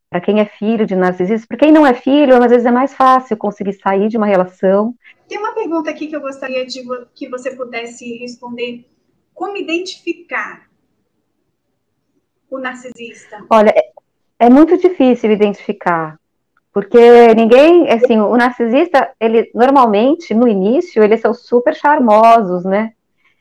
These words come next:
Speaker 1: É, porque você tem mais de um tipo de narcisismo, então é bom.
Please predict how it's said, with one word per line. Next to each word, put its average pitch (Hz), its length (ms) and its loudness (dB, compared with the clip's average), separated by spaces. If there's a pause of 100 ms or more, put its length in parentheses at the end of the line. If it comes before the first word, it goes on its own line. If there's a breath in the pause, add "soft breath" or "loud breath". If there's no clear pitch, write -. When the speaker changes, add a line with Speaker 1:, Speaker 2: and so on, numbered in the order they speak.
(320)
Speaker 1:
É, 190 400 6 (300)
porque 269 220 2
você 285 100 -2
tem 277 100 0
mais 294 200 4
de 302 60 0
um - 20 2
tipo 285 200 -2
de 240 80 -2
narcisismo, 233 560 -2
então 214 200 0
é 220 40 0
bom. 202 280 2